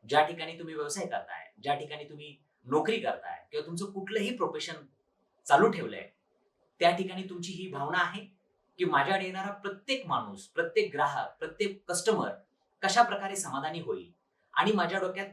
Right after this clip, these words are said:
पहिलं प्राधान्य असेल की मी त्याची कशी सेवा करू, जेणेकरून त्याचं काम हलकं होईल,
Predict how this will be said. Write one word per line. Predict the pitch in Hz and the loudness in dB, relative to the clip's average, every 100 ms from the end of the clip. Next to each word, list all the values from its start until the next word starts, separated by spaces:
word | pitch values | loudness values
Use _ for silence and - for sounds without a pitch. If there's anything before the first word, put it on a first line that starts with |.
| - | -6
पहिलं | 180 214 269 | -2 4 6
प्राधान्य | - 170 165 160 | 6 4 2 -6
असेल | 151 196 196 | -6 -6 -6
की | 185 | -12
मी | 180 | -10
त्याची | 175 220 | -10 -8
कशी | - 170 269 | -4 0 0
सेवा | 214 180 | 2 2
करू, | 175 165 - _ _ _ _ _ | 2 -2 -8 _ _ _ _ _
जेणेकरून | 156 196 185 185 208 - | 0 0 0 -2 -2 -4
त्याचं | - - | -4 -4
काम | - 180 208 | 2 4 4
हलकं | 185 156 160 | 2 -2 -4
होईल, | 147 147 - | -6 -8 -12